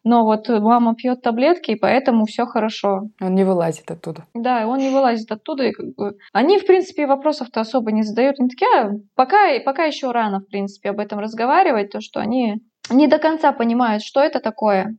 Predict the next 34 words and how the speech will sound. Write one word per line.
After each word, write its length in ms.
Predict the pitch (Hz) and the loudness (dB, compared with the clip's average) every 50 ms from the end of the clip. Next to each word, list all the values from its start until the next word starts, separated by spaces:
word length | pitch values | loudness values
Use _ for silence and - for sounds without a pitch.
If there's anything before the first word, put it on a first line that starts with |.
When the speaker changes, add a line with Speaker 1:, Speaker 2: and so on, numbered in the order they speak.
| _ _ - | _ _ -2
Speaker 1:
и 80 | 220 | -2
на 100 | 226 233 | 0 0
что 160 | 233 233 - 247 | -2 0 2 2
это 180 | 247 247 240 | 2 2 0
влияет. 560 | 220 220 226 233 220 214 202 190 190 - - - - | -2 -2 -2 0 2 2 2 2 0 -2 -8 -10 -2
Сложно 300 | 254 254 233 226 208 208 | 0 2 2 2 0 -2
немного 380 | 202 202 196 208 208 196 196 | -2 -2 -2 -2 -2 0 0
объяснить. 340 | 196 190 220 - - 302 311 294 | -2 -2 -2 -4 -4 -2 -2 -2
Вот 200 | 233 233 - - - - - - _ | -2 -4 -6 -14 -20 -20 -20 -12 _
еще 400 | 240 233 285 277 269 233 208 - - | -4 2 4 4 4 2 -2 -8 -14
года 460 | _ - - - 233 240 269 269 277 269 | _ -16 -12 -6 0 0 2 4 2 0
два-три 400 | 262 247 247 240 240 247 254 247 | 2 2 0 0 0 -4 -6 -6
пройдет, 380 | - 233 233 240 311 339 339 | -4 -4 -4 -2 -2 -4 -4
вот 100 | - - | -6 -8
тогда 320 | - 226 220 226 262 262 240 | -8 -6 -2 0 0 2 2
уже 200 | 233 220 226 214 | 0 -2 -2 -2
можно 280 | 220 220 226 220 214 | -2 -2 -2 -2 -2
будет 200 | 202 208 214 - | -2 -4 -6 -4
подробнее 500 | - 220 214 247 240 226 208 208 196 196 | -4 -2 0 2 2 2 0 0 -2 -4
с 100 | 196 - - | -4 -4 -4
ними 160 | 196 196 196 | -4 -2 -2
об 120 | 196 202 247 | -2 -2 -4
этом 180 | 202 - 190 | -6 -6 -6
поговорить. 580 | 196 208 190 196 190 196 196 190 196 - - _ _ | -4 -4 -2 -2 -2 -2 -2 -4 -6 -10 -16 _ _
Speaker 2:
Кстати, 240 | - 233 220 - | 0 0 0 0
что 160 | - - 233 226 | 0 -2 -2 0
касается, 680 | 240 226 - - 226 226 220 - - 208 202 196 196 190 | 0 -2 0 2 2 2 2 0 -2 0 2 2 2 2
еще 420 | 190 185 - - 214 208 202 185 | 0 -4 -6 -2 0 2 2 2
много 320 | 185 190 190 190 190 185 190 | 2 2 0 0 2 0 0
мифов, 460 | 185 202 226 - - 202 196 - - - | 0 0 0 -2 -4 -10 -12 -12 -10 -6
э, 40 | 196 185 185 185 185 180 180 180 180 | -4 -2 -2 0 0 0 0 -2 -2
вокруг 360 | 170 175 175 - - 196 196 - | -4 -8 -10 -6 -6 -6 -6 -4
темы 240 | - 196 190 185 | -4 -4 -4 -4
секса. 480 | 185 - 185 165 170 - - - - - | -4 -4 -6 -6 -6 -8 -12 -12 -12 -12